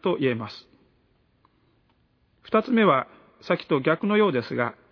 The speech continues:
その人の言葉によってわかるとするものです。イエス・キリストはこうおっしゃっておられます。良い人は、良いものを入れた心の蔵から良いものを出し、悪い人は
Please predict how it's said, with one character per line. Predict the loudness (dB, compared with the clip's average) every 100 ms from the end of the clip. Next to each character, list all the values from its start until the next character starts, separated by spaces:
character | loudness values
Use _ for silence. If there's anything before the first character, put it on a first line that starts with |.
| _ _ _
そ | -6 -4
の | -2
人 | -2 -6
の |
言 | -4 0 2
葉 | 2
に | 0
よ | -4
っ |
て | -8 -4 0 0 -4 _ -4
わ | -2
か | 0 -2
る | -4 -10 _ _ -4
と | -2
す | 0
る | -2
も | -4
の | -6
で | -10
す。 | -16 -20 _ _ _ _ _ _ _ _ _ _ _ _ _ _ _ 0
イ |
エ | 0
ス・ | 2
キ | -2
リ | -2
ス |
ト | 0
は | -2 0
こ | -2 -4 -4
う |
お | -6
っ |
し | -2
ゃ | -2
っ |
て | -2 -2
お | 0
ら | -2
れ | -4
ま | -10
す。 | -14 -20 _ _ _ _ _ _ _ _ _ _ _
良 | 0 2
い |
人 | 0 -4 0
は、 | 0 -2 -8 _ _ _ _
良 | 2 2
い | 2
も | -2
の | 0
を | 0
入 | 2
れ | 0
た | 0 -4 -4 _ _ _
心 | -16 -6 -2
の | 0 0
蔵 | 0 0
か | 0
ら | -2 -2 -2
良 | 0
い | 0
も | -2
の | -4
を |
出 | -4 -6
し、 | -8 -12 _ _ _ _ _ -2
悪 | 0 0
い |
人 | -2 -2
は | 0 0